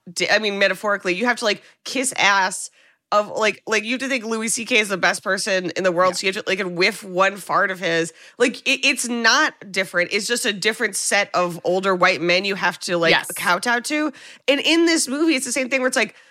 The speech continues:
Speaker 1: you cannot be a neo-Nazi and be punk because you literally are just kowtowing. Like, you're not
Speaker 2: Yeah.
Speaker 1: outside of it. You are, you created the same system because you can't actually be punk. You can't actually
Speaker 2: Yeah, there's
Speaker 1: be free.
Speaker 2: nothing, there's nothing that breaks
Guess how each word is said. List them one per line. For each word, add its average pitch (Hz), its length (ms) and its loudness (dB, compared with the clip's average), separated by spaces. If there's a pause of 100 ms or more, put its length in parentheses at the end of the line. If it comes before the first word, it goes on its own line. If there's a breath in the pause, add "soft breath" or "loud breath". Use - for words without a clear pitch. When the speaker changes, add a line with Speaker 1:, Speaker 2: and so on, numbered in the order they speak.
Speaker 1:
you 302 160 2
cannot 330 420 4
be 269 140 0
a 233 40 2
neo-Nazi 214 560 0
and 196 140 -6
be 190 160 -6
punk 180 540 0 (120)
because 262 460 0
you 254 140 -2
literally 302 460 2
are 233 60 4
just 240 360 0
kowtowing. 240 480 0
Like, 220 200 0 (200 loud breath)
you're 285 160 2
not 311 100 6
Speaker 2:
Yeah. 359 120 4
Speaker 1:
outside 302 440 2
of 233 140 -2
it. 220 180 2
You 277 240 2
are, 349 160 4
you 262 160 -2
created 277 600 -2
the 240 80 0
same 240 360 2
system 202 600 0 (260 soft breath)
because 233 260 0
you 226 140 0
can't 247 320 0
actually 220 380 0
be 170 140 -2
punk. 156 340 -8
You 240 100 0
can't 262 220 4
actually 294 140 4
Speaker 2:
Yeah, 240 120 4
there's 220 220 4
Speaker 1:
be 175 60 -2
free. 208 60 -4
Speaker 2:
nothing, 220 440 0 (160)
there's 208 260 0
nothing 220 280 0
that 156 220 0
breaks - 720 -4